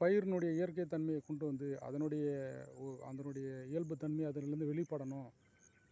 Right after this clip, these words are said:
அப்படின்னா, ஆனா இதுல ஒரு மிக முக்கியமான விஷயம் என்னன்னா,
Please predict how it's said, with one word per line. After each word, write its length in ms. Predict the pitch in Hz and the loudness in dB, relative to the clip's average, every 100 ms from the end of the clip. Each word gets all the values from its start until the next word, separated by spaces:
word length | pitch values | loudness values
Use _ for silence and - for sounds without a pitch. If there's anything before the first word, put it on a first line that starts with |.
| - | -8
அப்படின்னா, 260 | 147 151 165 | 0 2 4
ஆனா 300 | 185 175 208 | 6 6 6
இதுல 260 | 180 160 | 6 4
ஒரு 200 | 151 143 | 4 2
மிக 260 | 135 143 185 | 0 2 2
முக்கியமான 440 | 170 151 202 202 | 0 0 2 2
விஷயம் 280 | 190 - 165 | 0 0 -2
என்னன்னா, 240 | 127 120 | -2 -6